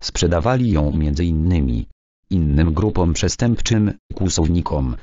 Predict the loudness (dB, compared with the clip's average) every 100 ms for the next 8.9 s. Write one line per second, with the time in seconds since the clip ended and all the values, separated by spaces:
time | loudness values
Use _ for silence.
0 | -8 -4 -2 -2 0 0 0 0 2 2
1 | 2 0 -2 -2 -2 0 2 2 0 0
2 | 0 0 0 0 0 0 -2 -6 -10 _
3 | _ _ _ _ _ _ _ -4 -2 -2
4 | -4 -6 -8 _ _ _ _ 0 0 0
5 | 0 2 0 0 0 0 0 -2 0 2
6 | 0 0 -2 -2 0 0 2 0 -2 -4
7 | -2 -2 0 -2 -2 -2 -2 -2 -2 0
8 | 0 0 0 2 0 0 0 -2